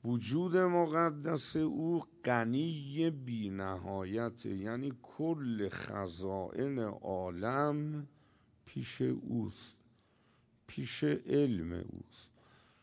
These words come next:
پیش اراده اوست. ما اگه بخوایم چیز دار بشیم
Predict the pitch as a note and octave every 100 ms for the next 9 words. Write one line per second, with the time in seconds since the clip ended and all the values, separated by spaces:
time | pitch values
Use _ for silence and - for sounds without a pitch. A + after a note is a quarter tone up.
0 | _ _ - C3+ C3 - D#3 D3+ C3 G#2+
1 | G2 F#2+ F#2 A2 G#2+ E2+ - - - -
2 | - - - - - - - - - -
3 | _ _ _ _ C3 D#3+ F#3 F#3+ F3+ D3
4 | C#3 B2 C#3 - - G2+ F#2 F2+ - -
5 | _ _ _ _ - - - - B2+ B2+
6 | A2+ F2+ F#2+ F#2+ G2 A#2+ B2+ C#3 C3+ A2+
7 | F#2+ D#2 D#2+ D2+ - - - D#2+ - -
8 | -